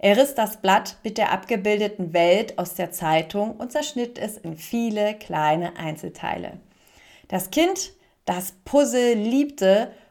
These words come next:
machte sich sofort ans Werk und der Vater zog sich zufrieden zurück. Aber schon nach kurzer Zeit kam das Kind mit dem vollständigen Weltbild wieder zurück.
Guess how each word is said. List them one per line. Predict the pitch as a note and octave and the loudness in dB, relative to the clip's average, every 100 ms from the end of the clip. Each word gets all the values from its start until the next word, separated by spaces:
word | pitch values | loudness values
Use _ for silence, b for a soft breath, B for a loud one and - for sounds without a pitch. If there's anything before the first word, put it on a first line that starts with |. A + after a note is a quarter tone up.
| B | B
machte | G3+ G3+ - E3+ | 0 0 -2 -4
sich | E3+ | -4
sofort | - D#3 F#3 F#3 F#3+ | -6 -4 4 4 4
ans | E3 D#3+ - | -2 -8 -2
Werk | E3+ F3+ A3 - - | 2 4 4 0 -12
und | F#3 | -6
der | F3+ | -6
Vater | E3 F3+ D#3 D#3+ E3+ E3+ - | -6 -4 -4 -2 -4 -6 -6
zog | - B3 B3 | -2 -2 -2
sich | A#3+ A#3 | -8 -8
zufrieden | - D#3 - E3+ F3+ E3 E3+ D#3+ | -8 -10 -8 -4 -2 -2 -4 -8
zurück. | - G#3+ - - - _ _ _ _ _ _ _ _ _ _ _ _ _ _ _ b b b b b b b | -8 -8 -10 -12 -20 _ _ _ _ _ _ _ _ _ _ _ _ _ _ _ b b b b b b b
Aber | A3 C#4 | 4 4
schon | C4+ D#4 E4 | 4 2 2
nach | C#4+ - | 0 0
kurzer | A#3 A#3 G3 F#3+ | -2 -2 -4 -4
Zeit | - F3 F3 F#3+ G#3+ - | -2 2 6 4 2 -6
kam | G#3 G3+ | -4 -2
das | F#3+ F#3+ | -2 -2
Kind | B3+ C4 | -2 -2
mit | A3 - | -6 -6
dem | F#3+ | -6
vollständigen | F#3+ G#3 A3 A3+ - G3 G3 F#3 E3 D#3+ D3+ | 2 4 4 2 0 0 2 0 -4 -6 2
Weltbild | E3+ F#3 A3 - E3 E3 F3+ - E3+ | 4 4 2 -4 -2 0 -2 -6 -10
wieder | E3 E3+ | -4 -4
zurück. | E3+ F3 F3 D#3+ - | -4 -6 -4 -6 -8